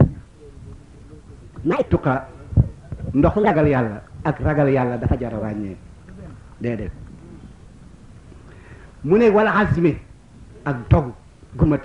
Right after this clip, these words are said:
sëkk wa sabri ak muñ. Muñ nag la kenn mënul. Muñ du passé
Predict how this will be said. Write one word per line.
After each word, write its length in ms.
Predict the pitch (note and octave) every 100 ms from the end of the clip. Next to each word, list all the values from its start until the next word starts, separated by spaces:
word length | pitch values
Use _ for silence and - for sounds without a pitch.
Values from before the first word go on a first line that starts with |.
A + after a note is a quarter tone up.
| -
sëkk 160 | - - - -
wa 100 | D3 - -
sabri 360 | G#3+ G3+ F3+ - - D#3+
ak 100 | C3+
muñ. 340 | B2+ C3 E3 C3+ - - - - - - - - - - - -
Muñ 220 | C#3+ F3+ E3+
nag 140 | D#3+
la 100 | D#3
kenn 220 | - D#3+
mënul. 220 | C#3+ B2+ G2+ - - - - - - G3+ G3 G#3+ - - - - -
Muñ 260 | D3 F3+ E3
du 80 |
passé 420 | E3 D#3+ D#3 E3+